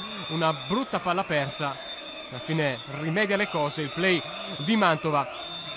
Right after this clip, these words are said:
Blocco portato da Candussi, nuovo pick and pop, eh, con Candussi che non prova da tre punti, fallo in attacco di Bobby Jones.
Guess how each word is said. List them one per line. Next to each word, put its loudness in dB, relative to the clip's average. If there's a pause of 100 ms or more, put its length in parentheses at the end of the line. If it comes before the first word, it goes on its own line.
(340)
Blocco 2
portato 0
da 2
Candussi, 0
nuovo 0
pick -2
and 2
pop, 0
eh, 4 (220)
con -4
Candussi -2
che 0
non 4
prova 2
da 2
tre -2
punti, 0
fallo 2
in 2
attacco 0 (380)
di -2
Bobby 2
Jones. 4